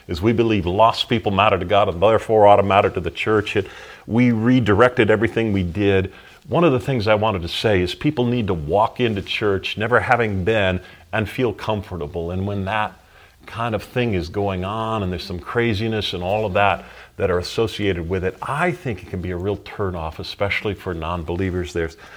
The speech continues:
lack of understanding and those kinds of things. So I certainly think if that's gonna be done, if it still exists today, should probably be done in an area that's all believers and,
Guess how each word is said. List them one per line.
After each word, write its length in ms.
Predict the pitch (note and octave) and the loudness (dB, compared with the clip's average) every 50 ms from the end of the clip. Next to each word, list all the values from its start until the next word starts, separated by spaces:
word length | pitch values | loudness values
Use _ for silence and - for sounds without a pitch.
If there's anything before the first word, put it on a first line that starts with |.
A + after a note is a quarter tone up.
| - - - - | -20 -20 -14 -6
lack 340 | - F#2 A2 A#2+ B2 - - | 0 2 4 4 4 2 -2
of 80 | G#2+ | -4
understanding 680 | A2 G#2+ G2 F2+ - - - G#2 G2 G2+ G2+ G2 F2+ | -4 -4 -4 -6 -8 -6 -6 -4 -4 -2 -2 -2 -4
and 80 | D#2+ D2+ | -4 -4
those 220 | E2 F#2 G2 - | -4 -4 -6 -6
kinds 240 | - - F#2 F2 D#2+ | -8 -8 -8 -6 -6
of 80 | E2+ E2+ | -6 -8
things. 300 | - F#2 F2+ F2+ E2+ - | -6 -6 -6 -6 -6 -6
So 100 | - F#2 | -2 0
I 120 | A2 B2 | 2 2
certainly 500 | A#2+ - - - D3+ D3+ - - B2 G#2+ | 0 -2 -2 0 0 0 0 0 -4 -4
think 400 | G2 - G#2+ G2 F#2 F#2 F2+ - - - - - - - - _ _ _ - | -4 -4 -4 -4 -4 -4 -6 -8 -16 -20 -20 -20 -20 -20 -20 _ _ _ -2
if 240 | - C#3 C#3 - - | 0 0 0 0 2
that's 260 | - C#3+ C3 - - | 4 4 4 4 2
gonna 220 | - - A#2+ A#2 A2 | -4 -4 -2 -2 -2
be 140 | F#2 G2+ F#2+ | -2 -2 -4
done, 280 | E2+ F2 E2 F2 F#2+ - - | -4 -4 -4 -6 -6 -6 -2
if 200 | - D#3 D#3 - | -2 -2 0 2
it 120 | D#3 - - | 0 0 -2
still 280 | - - C3 B2 A2 | -2 -2 -2 -2 -2
exists 400 | G2+ E2+ D#2+ E2 G2 E2+ - - | -2 -4 -4 -4 -6 -6 -6 -8
today, 280 | - E2+ D#2+ E2 E2+ E2+ | -12 -12 -8 -8 -8 -8
should 280 | D#2+ - - F#2+ - | -8 -8 -10 -12 -12
probably 580 | - - - C3 C3 A#2 A#2+ G#2 G2+ G#2 G2+ F#2+ | -12 -8 -4 -4 -2 -2 -4 -6 -4 -4 -4 -4
be 300 | F#2 F2+ F2 F#2 G2 F#2+ | -4 -6 -8 -8 -8 -6
done 400 | E2+ E2 F#2+ F2+ F2 E2+ E2 D#2 - - - - _ _ _ _ - | -4 -2 -2 0 0 -2 -4 -6 -10 -14 -20 -20 _ _ _ _ -6
in 120 | G2 G2 F#2+ | -4 -2 0
an 140 | F#2 F#2 | 0 2
area 260 | F#2+ G2+ F#2+ G2 F#2+ F#2 | 2 4 4 4 2 2
that's 300 | D#2+ E2+ D#2+ - - - _ | 0 -4 -6 -8 -12 -10 _
all 260 | - A2 A2+ A2+ A2 | 0 2 2 2 2
believers 720 | G2+ F#2+ F#2+ F#2 F#2+ F#2+ F#2+ E2+ F2 F2+ F2 E2+ D#2 D2+ - | 2 0 -2 -2 -2 -4 -4 -4 -4 -6 -6 -6 -8 -10 -12
and, 220 | D2 C#2+ D2+ D2+ | -12 -12 -12 -14